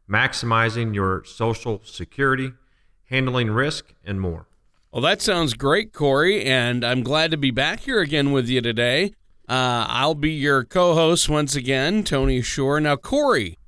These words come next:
Speaker 2: how are you doing? How have you been this week?
Speaker 1: I've been good. Been busy. Um, you know, it's a busy season for us right now, and, uh, it is finally nice to be able to look out over the next, you know, seven to ten days and see seventies.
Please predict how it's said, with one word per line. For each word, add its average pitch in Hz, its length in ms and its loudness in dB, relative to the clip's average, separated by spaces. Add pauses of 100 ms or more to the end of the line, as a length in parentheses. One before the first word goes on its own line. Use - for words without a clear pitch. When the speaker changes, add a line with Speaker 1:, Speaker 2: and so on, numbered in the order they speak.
(320)
Speaker 2:
how 185 80 0
are 202 80 2
you 202 180 0
doing? 208 380 -2
How 135 140 0
have 143 120 0
you 156 100 -2
been 160 220 -2
this 135 220 -2
week? 80 320 -10 (440)
Speaker 1:
I've 110 140 -10
been 139 220 -2
good. 143 400 0 (240)
Been 110 200 -2
busy. 131 360 0 (440)
Um, 92 500 -2 (240)
you 107 100 -6
know, 101 60 -2
it's 95 100 -10
a 92 40 -16
busy 110 280 -2
season 117 380 -4
for 110 180 -2
us 110 180 0
right 110 240 2
now, 113 340 -2
and, 92 340 -4
uh, 87 320 0 (1000)
it 104 100 -8
is 107 200 -2
finally 120 400 0
nice 113 300 2
to 98 320 -4 (320)
be 110 80 -2
able 110 160 0
to 104 60 -2
look 113 180 -2
out 117 180 2
over 104 220 -2
the 104 60 -4
next, - 380 -4
you 107 60 -12
know, 104 160 -2
seven 107 360 -2
to 98 60 -2
ten 110 280 -4
days 110 320 2
and 95 120 -8
see 104 300 -6
seventies. 90 640 -6